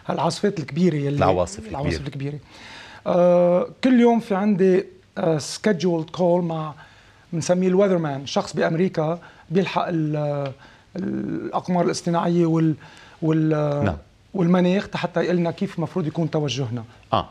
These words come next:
Speaker 2: يعني، طيب إذا شفتوا في عندكم عواصف قدامكم، توقفوا شو بتعملوا؟
Speaker 1: لا، ما بنوقف. آه، في عنا شيء اسمه سي أنكر.
Speaker 2: يعني؟
Speaker 1: يعني مثل حبلة مع باراشوت.
Speaker 2: مم.
Speaker 1: في عنا اثنين، واحد صغير وواحد أكبر، حتى إذا كان الرياح كتير ضدنا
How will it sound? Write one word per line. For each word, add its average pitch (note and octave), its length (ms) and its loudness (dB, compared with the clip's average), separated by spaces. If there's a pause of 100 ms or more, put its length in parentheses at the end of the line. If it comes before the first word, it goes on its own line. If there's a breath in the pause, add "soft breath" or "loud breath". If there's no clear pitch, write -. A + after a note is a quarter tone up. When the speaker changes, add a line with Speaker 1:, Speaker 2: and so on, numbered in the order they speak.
(100)
Speaker 2:
يعني، G#2 540 0
طيب A#2 180 2
إذا A#2+ 280 6
شفتوا D3+ 440 0
في C3+ 240 2
عندكم A#2 340 0
عواصف G#2+ 460 2
قدامكم، F#2+ 520 0
توقفوا B2+ 440 0
شو D#3+ 120 0
بتعملوا؟ F#2 380 -2 (280 loud breath)
Speaker 1:
لا، B3 140 0
ما G#3+ 140 -2
بنوقف. C#4 560 -2
آه، D#3 500 0 (200)
في A3 220 0
عنا G#3+ 320 2
شيء A3 200 -2
اسمه F#3 200 0
سي - 260 -2
أنكر. F3 380 -4 (300 loud breath)
Speaker 2:
يعني؟ G#2+ 240 2
Speaker 1:
يعني E3 160 -2
مثل E3 200 -6
حبلة G3 340 0
مع F3+ 140 0
باراشوت. F3+ 720 -2 (160)
Speaker 2:
مم. A2 160 2
Speaker 1:
في E3+ 60 2
عنا F#3 180 2
اثنين، F3+ 260 0
واحد E3 240 0
صغير F3 260 2
وواحد D#3+ 240 -2
أكبر، C3+ 360 -4 (480 loud breath)
حتى - 300 -2
إذا E3 200 0
كان G3+ 380 2
الرياح F3+ 400 0
كتير B3 380 0
ضدنا D3+ 500 -2